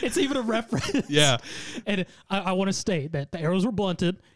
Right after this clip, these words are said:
Speaker 1: and they actually spent more time shooting each other than the dogs.
Speaker 2: Yes, and I, I, you know, we're not trying to defend the dog shooting. I just want everyone to, like, you know, understand that, hey, no dogs were harmed in this.
Speaker 1: <laughs>
Speaker 2: I, I just want everyone
Speaker 1: Well,
Speaker 2: to
Speaker 1: no dogs were killed.
Speaker 2: No dogs were killed. I just want everyone to,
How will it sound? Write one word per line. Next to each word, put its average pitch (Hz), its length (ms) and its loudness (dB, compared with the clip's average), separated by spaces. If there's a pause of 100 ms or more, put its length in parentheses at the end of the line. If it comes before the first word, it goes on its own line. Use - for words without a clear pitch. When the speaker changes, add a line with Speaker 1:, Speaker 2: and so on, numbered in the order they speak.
Speaker 1:
and 156 100 0
they 156 80 2
actually 180 260 0
spent 202 240 -2
more 180 140 2
time 180 200 0
shooting 175 280 0
each 165 240 0
other 190 280 2
than 143 100 0
the 139 80 -2
dogs. 120 480 -4
Speaker 2:
Yes, 104 380 4
and 127 120 2
I, 101 360 -4
I, 117 400 -4
you 151 160 4
know, 143 40 8
we're 160 100 8
not 214 200 6
trying 214 280 6
to 185 60 6
defend 190 440 6
the 151 40 4
dog 156 320 6
shooting. 160 280 4
I 143 100 4
just 170 140 2
want 180 160 4
everyone 165 340 4
to, 147 80 2
like, 135 280 2
you 151 60 2
know, 139 140 6
understand 135 720 4
that, 117 160 -2
hey, 120 320 2 (320)
no 160 220 8
dogs 165 400 4
were 143 100 2
harmed 147 380 6
in 113 100 4
this. 110 460 2
Speaker 1:
<laughs> - 60 -20
Speaker 2:
I, 127 280 0
I - 20 6
just 151 220 4
want 180 240 6
everyone 190 340 8
Speaker 1:
Well, 170 120 4
Speaker 2:
to 165 60 -6 (420)
Speaker 1:
no 202 240 2
dogs 185 320 -2
were 165 60 -2
killed. 170 240 2
Speaker 2:
No 151 120 8
dogs 165 320 6
were 143 60 6
killed. 127 340 6
I 143 140 6
just 180 160 6
want 185 100 8
everyone 202 280 8
to, 180 140 8